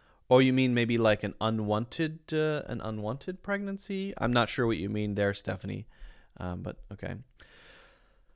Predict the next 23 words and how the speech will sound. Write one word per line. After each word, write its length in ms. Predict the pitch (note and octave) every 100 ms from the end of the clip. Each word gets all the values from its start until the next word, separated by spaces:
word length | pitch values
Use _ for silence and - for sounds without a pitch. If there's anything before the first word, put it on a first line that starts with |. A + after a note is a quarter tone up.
| _ -
And 240 | C#3+ C#3+ C#3+
Constantine 640 | A#3+ D#4 F4+ C4 C4 A#3+
says, 280 | A#3+ G#3 -
"I 140 | E3 E3+
jumped 380 | - G#3+ C4+
the 100 | C4+
gun 360 | G3+ D3 C#3+ C#3+
telling 400 | - E3 E3+ F3+
my 200 | D#3 C#3
friend 400 | - D3 D3+ D#3+
I 100 | C3
was 180 | C3+ B2
going 500 | C3+ C3 C3+ C3+ C3+
to 140 | D3
get 300 | B2 C3 D3
a 100 | D3+
well-paid 640 | C#3 A2 A#2 - B2+ A#2+
job, 320 | A2 A2 G#2+ G2+
but 100 | A2
alas, 520 | G#2 G#2+ G#2 G2+ -
I 200 | A2 G#2 G#2+
jinxed 500 | - C3+ C#3+ - -
it." 200 | G#2